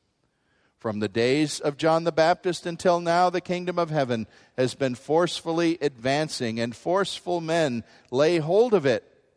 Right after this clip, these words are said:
For all the prophets and the law prophesied until John. And if you are willing to accept it, he is the Elijah who was to come. He who has ears, let him hear.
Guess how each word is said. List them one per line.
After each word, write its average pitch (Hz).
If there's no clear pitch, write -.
For 160
all 214
the 202
prophets 180
and 143
the 143
law 147
prophesied 131
until 123
John. 107
And 120
if 110
you 165
are 131
willing 220
to 226
accept 214
it, 110
he 220
is 147
the 135
Elijah 123
who 135
was 139
to 139
come. 151
He 139
who 139
has 147
ears, 190
let 117
him 156
hear. 190